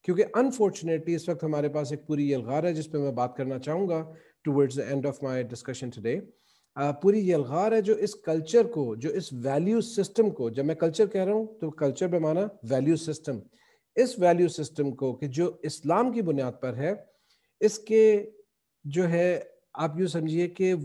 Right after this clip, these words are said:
وہ values کہ جو ریشے values ہیں، جو roots میں اس کی values ہیں، ان کو root سے ختم کرنے کی کوشش کر رہا ہے، جس پہ انشاءاللہ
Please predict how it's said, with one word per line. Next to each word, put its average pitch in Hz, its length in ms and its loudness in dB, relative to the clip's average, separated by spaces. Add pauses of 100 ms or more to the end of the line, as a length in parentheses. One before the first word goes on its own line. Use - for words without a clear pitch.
(200)
وہ 220 220 6
values 139 640 2
کہ 160 80 0
جو 165 240 2
ریشے 135 640 0
values 123 440 0
ہیں، 117 80 -2
جو 131 180 -2
roots 180 420 0
میں 175 120 0
اس 147 100 -6
کی 156 100 -6
values 123 400 -2
ہیں، 180 100 -2 (440)
ان 180 140 0
کو 196 160 4
root 175 300 2
سے 208 120 0
ختم 147 280 -2
کرنے 139 240 0
کی 139 100 -2
کوشش 131 340 -8
کر 127 160 -4
رہا 131 100 -2
ہے، 160 60 0
جس 160 220 -8
پہ 180 120 -2 (360)
انشاءاللہ 131 320 -6